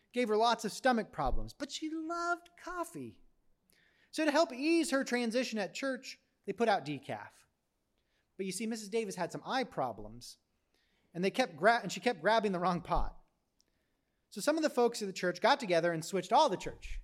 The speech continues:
to decaf coffee. So I said to Chet,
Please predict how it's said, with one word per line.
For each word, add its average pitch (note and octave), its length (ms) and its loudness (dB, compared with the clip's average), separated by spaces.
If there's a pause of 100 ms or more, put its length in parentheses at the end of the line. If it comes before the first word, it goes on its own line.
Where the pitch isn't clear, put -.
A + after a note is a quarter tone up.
(120)
to D#3 80 -14
decaf C3 480 -6
coffee. - 420 -14 (1400)
So C#4+ 80 -6
I - 20 -2
said E4+ 160 -2
to C#4+ 60 -8
Chet, D4 280 -2